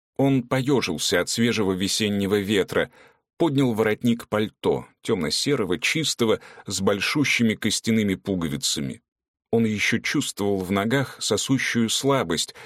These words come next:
оставшуюся после припадка. Но сегодня ему было как-то легко, весело от мысли, что теперь-то уж,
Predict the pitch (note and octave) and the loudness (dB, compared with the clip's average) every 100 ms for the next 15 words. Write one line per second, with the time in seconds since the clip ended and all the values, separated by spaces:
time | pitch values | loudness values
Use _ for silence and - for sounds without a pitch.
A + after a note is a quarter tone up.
0 | - - G2 - G#2+ - G#2 F#2 G#2 - | -10 -6 -2 0 -2 0 0 0 -2 0
1 | G#2 - G2+ - A2+ B2 F#2 - - - | 0 0 -4 -2 -2 0 -2 -2 -6 -8
2 | _ _ _ _ - G#2+ - A#2+ A#2 G2+ | _ _ _ _ -4 -2 0 0 0 0
3 | F#2+ G2 A#2 F#2+ G#2+ G2+ F2+ - G#2 - | 0 2 2 2 0 2 0 -2 -4 -2
4 | G2 F2+ F2+ - - C3 - _ _ _ | -2 -2 -2 -6 -2 -2 -2 _ _ _
5 | _ G2+ A#2 D3+ - E2+ C2+ B1 - G2 | _ -4 0 0 0 -2 -6 -6 -4 -2
6 | A2+ D3+ - G#2 - G#2 G#2+ - D#3+ - | 0 0 0 -4 -2 -2 -2 -2 -2 0
7 | A#2 G2+ - | 0 0 -4